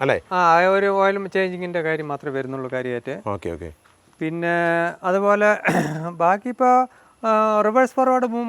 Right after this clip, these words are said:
Speaker 2: മൂവിങ് ഒക്കെ ഓടിക്കുന്നതൊക്കെ വളരെ സിമ്പിളാണ്.
Speaker 1: സിമ്പിളാണ്.
Speaker 2: രണ്ട്
Speaker 1: അപ്പോൾ
Speaker 2: ആഗ്രഹം
Speaker 1: ഈ, ഈ എഞ്ചിനെ,
Speaker 2: ഉം.
Speaker 1: ആ, ഇത്, ഇതിനിപ്പോൾ ഇത്രയും ഇതുണ്ടാകുമ്പോൾ നല്ലൊരു കപ്പ്-, നല്ല പവർ ഉണ്ടോ ഇതിന്? ആ, ഒരു കപ്പാസിറ്റി ഉണ്ടോ?
Speaker 2: ആ, തീർച്ചയായിട്ടും.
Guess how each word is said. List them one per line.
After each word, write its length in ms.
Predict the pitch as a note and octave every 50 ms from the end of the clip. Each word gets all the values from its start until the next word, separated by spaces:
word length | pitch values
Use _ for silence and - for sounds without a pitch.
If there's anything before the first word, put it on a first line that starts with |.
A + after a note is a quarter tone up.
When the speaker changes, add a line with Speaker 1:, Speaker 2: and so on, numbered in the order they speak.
| A3+ A#3
Speaker 2:
മൂവിങ് 300 | A#3 A#3+ A#3+ B3 A#3+ A#3+ A#3
ഒക്കെ 100 | - A3+ A3
ഓടിക്കുന്നതൊക്കെ 420 | A3+ A3+ - A#3 A#3 A#3 G#3+ A3 G#3
വളരെ 180 | G3 G#3 G#3+ A3 -
സിമ്പിളാണ്. 300 | G#3 F#3+ F3 D#3+ C#3 A2+ A#2
Speaker 1:
സിമ്പിളാണ്. 200 | A#2 - D#3+ F#3
Speaker 2:
രണ്ട് 120 | G#3+ A#3+ B3
Speaker 1:
അപ്പോൾ 200 | A#3 A3+ A3+ G#3
Speaker 2:
ആഗ്രഹം 180 | G#3+ A3+ A#3
Speaker 1:
ഈ, 20 | A3+ G#3+ G3 G#3 G#3
ഈ 20 | A3+ G#3+ G#3+
എഞ്ചിനെ, 320 | G#3 E3+ G#3+ F#3 C#3+ G#2+ D#2 - _ - - E3+
Speaker 2:
ഉം. 120 | D#3 D3 C#3 C3+ D#3
Speaker 1:
ആ, 40 | D#3 D#3+ D#3+ D#3+ E3 F3+ F#3+
ഇത്, 120 | F#3 G3 - G#3 G3
ഇതിനിപ്പോൾ 320 | G3 G#3 G3+ G3+ E3+ G#3 G3+ E3+
ഇത്രയും 260 | - A#3 A3 G#3+ G3+ F#3
ഇതുണ്ടാകുമ്പോൾ 380 | F#3+ F#3 F#3+ F3+ F3+ F#3 F3 E3+
നല്ലൊരു 300 | E3+ E3+ F3+ F#3+ F3 E3+ -
കപ്പ്-, 260 | E3 D#3 - - - - - - E3 D#3 D#3+
നല്ല 140 | E3 F3 F#3 F#3 - E3+
പവർ 200 | D#3 D#3 D3+ C#3+
ഉണ്ടോ 140 | B2 G2+ F2+ F#2
ഇതിന്? 160 | F2+ F2+ F#2 - - - A#2+
ആ, 80 | A#2+ B2+ B2+ - - C#3+
ഒരു 80 | C3+ - C#3
കപ്പാസിറ്റി 380 | B2+ - C3+ B2 B2 G#2 F#2 F#2
ഉണ്ടോ? 180 | - G3 E2+ - - A3+
Speaker 2:
ആ, 80 | C4 C4 - -
തീർച്ചയായിട്ടും. 500 | C#4 C4+ A#3+ C4 A#3+ G#3 F3 E3 D3+